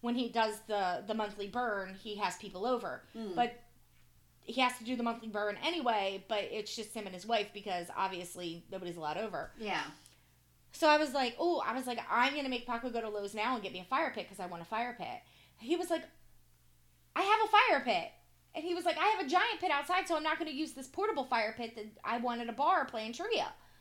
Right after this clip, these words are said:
Speaker 1: And I was like, "Are you kidding
Speaker 2: Oh my
Speaker 1: me?"
Speaker 2: gosh.
Speaker 1: So he brings me out, like, this brand new, like, copper, really nice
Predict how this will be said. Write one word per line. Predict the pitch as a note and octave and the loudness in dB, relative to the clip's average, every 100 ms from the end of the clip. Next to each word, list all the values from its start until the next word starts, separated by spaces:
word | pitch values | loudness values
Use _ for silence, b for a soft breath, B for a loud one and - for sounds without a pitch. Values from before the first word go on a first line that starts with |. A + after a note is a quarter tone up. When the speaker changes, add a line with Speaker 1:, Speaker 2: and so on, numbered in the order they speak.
| b b b - | b b b -4
Speaker 1:
And | F#4 | 0
I | |
was | G4 | 2
like, | G4+ F#4+ | 2 2
"Are | |
you | F4+ F4+ | 2 4
kidding | - | 4
Speaker 2:
Oh | C5+ G#4+ | 4 6
my | A#4 B4+ C#5 D5 D5 A#4 | 4 4 4 4 4 6
Speaker 1:
me?" | |
Speaker 2:
gosh. | G#4 | 6
Speaker 1:
So | |
he | G#4+ G#4 | 8 6
brings | F4+ G4+ G#4+ F#4 | 4 0 -2 -4
me | F4 | 2
out, | D#4 A4 A4+ C4+ | 4 6 4 0
like, | C4 C#4 B3 | -2 -2 -2
this | B3+ C#4+ | -4 -4
brand | G#3 B3+ C#4+ D#4 F4 E4+ | -2 0 2 2 0 -2
new, | C#4 C#4 D4+ E4 E4+ D#4+ - | -2 -2 -2 -2 -4 -4 -6
like, | B3 A#3 - | -6 -6 -10
copper, | - C4 D4 D#4+ D4+ A#3+ | -2 2 2 0 -4 -4
really | C4+ D#4+ C#4+ | -4 -2 -2
nice | B3 A#3 A#3 B3+ D4+ - - | 0 0 0 -2 -6 -12 -14